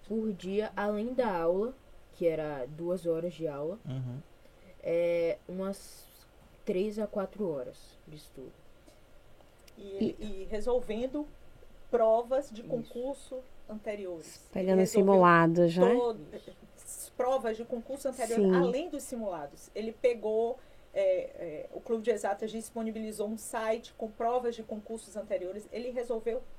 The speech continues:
Speaker 3: todas que estavam
Speaker 2: Todas?
Speaker 3: disponíveis.
Speaker 2: Caramba. Então, entendam, pessoal.
Speaker 4: <laughs>
Speaker 2: Por trás de um resultado importante,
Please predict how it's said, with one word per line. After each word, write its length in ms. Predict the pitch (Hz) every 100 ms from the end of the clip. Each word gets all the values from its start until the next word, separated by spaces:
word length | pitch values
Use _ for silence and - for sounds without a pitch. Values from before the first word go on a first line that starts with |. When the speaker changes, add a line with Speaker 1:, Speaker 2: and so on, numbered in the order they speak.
| - -
Speaker 3:
todas 560 | 269 226 165 - - - -
que 100 | -
estavam 200 | 131 151 135
Speaker 2:
Todas? 140 | 110
Speaker 3:
disponíveis. 640 | - - 202 170 151 - - -
Speaker 2:
Caramba. 540 | 135 120 113 123 -
Então, 400 | 156 143 139 147 -
entendam, 540 | 165 165 151 165 139
pessoal. 480 | - 120 - 104 - - - -
Speaker 4:
<laughs> 380 | 214 165 240 254
Speaker 2:
Por 200 | 156 240
trás 360 | 220 175 220
de 80 | 202
um 40 | 185
resultado 760 | 180 160 151 - 147 175 175
importante, 880 | 165 143 123 - 127 135 143 -